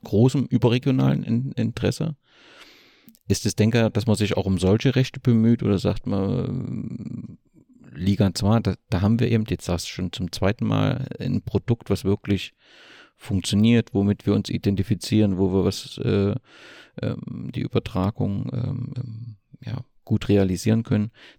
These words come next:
Dort fokussieren wir uns drauf und, und das ist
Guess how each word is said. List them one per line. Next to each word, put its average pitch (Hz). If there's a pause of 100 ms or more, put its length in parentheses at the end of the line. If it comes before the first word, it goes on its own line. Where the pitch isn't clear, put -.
Dort 101
fokussieren 107
wir 107
uns 104
drauf 98
und, 90
und 95
das 92
ist -